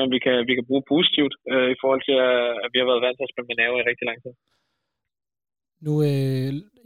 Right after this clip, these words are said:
Speaker 2: jeg tror, der er mange O B fans, der lagde mærke til din kommentar efter kampen nede i Odense. Altså, øh, hvad kan man sige, da du blev spurgt ind til, øh, hvorfor man,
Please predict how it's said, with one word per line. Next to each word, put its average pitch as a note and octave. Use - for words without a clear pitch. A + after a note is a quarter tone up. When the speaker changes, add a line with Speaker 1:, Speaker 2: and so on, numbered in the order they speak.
Speaker 2:
jeg D3
tror, E3+
der D3+
er D3
mange E3+
O D3+
B -
fans, A#2+
der C#3
lagde C3
mærke C3+
til C3+
din C3
kommentar B2+
efter -
kampen C3+
nede C3+
i D#3
Odense. C3+
Altså, C#3
øh, B2+
hvad D3+
kan B2+
man A#2+
sige, C#3
da C3
du B2
blev C3
spurgt D3
ind C#3+
til, C3+
øh, A#2+
hvorfor D3
man, C3+